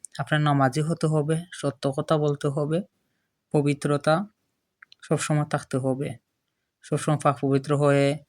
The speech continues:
সবসময় তওবা ইস্তেগফার পাঠ করতে হবে। সম্ভব হলে এই আমলটা যখন করবেন, করার আগে সাত দিন আপনি নিরামিষ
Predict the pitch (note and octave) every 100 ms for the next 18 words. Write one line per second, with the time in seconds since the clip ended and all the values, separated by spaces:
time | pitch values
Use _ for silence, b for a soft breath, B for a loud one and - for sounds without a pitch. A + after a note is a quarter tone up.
0 | _ _ _ - D3 - D3 D3 C#3+ C#3
1 | C3+ - C#3 C#3 C#3 - C3+ - C3+ C3
2 | C#3 C#3+ D#3+ G3+ _ _ _ _ _ _
3 | _ _ b b _ - D#3 D3 E3 D#3
4 | E3 D#3 F3 A3 _ _ _ - _ -
5 | C3+ C#3 C#3 C#3 D#3 D3 D3+ D#3 - C#3+
6 | C3+ D#3 D#3+ - C#3 C#3 C3+ C#3+ D3+ E3
7 | _ _ _ _ _ - - C#3 C3 C3+
8 | D#3 G#3 _ - B2+ - C3+ C3+ C3+ -
9 | _ _ _ D#3 C#3 C3+ C#3 D#3 -